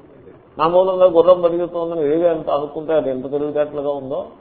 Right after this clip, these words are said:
నేను ఎత్తుకుని పెంచాను అన్నది అన్ని తెలివితేటలుగా ఉంది. అంటే ఆయన అన్నాడు, "మీరు చెప్పింది బాగానే ఉందండి" అన్నాడు. ఆయనకి పాపం కొంత ఊరట కలిగింది, ఎందుకంటే నేనే పెంచానని అనుకుంటే ఆ దుఃఖం ఇంకొంచెం బలపడుతుంది.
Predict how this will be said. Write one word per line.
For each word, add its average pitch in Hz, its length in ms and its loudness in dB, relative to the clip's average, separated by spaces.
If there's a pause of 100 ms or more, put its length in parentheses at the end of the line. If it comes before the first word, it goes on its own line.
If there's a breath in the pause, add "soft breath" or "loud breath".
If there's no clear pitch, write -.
నేను 143 300 -4
ఎత్తుకుని 175 400 -6
పెంచాను 151 600 -4
అన్నది 151 220 -8
అన్ని 131 220 -4
తెలివితేటలుగా 117 600 -10
ఉంది. - 280 -16 (1200)
అంటే 123 180 4
ఆయన 143 160 6
అన్నాడు, 139 240 -6
"మీరు 151 200 -8
చెప్పింది 123 300 -8
బాగానే 113 340 0
ఉందండి" 113 200 -10
అన్నాడు. - 680 -20
ఆయనకి 165 200 -6
పాపం 196 280 -4
కొంత 185 200 -10
ఊరట 175 340 -6
కలిగింది, 151 460 -12 (300)
ఎందుకంటే 202 340 -6
నేనే 180 360 2
పెంచానని 196 720 -2
అనుకుంటే 180 840 -4 (600)
ఆ 135 60 -2
దుఃఖం 156 380 -4
ఇంకొంచెం 180 520 -6
బలపడుతుంది. 131 560 -4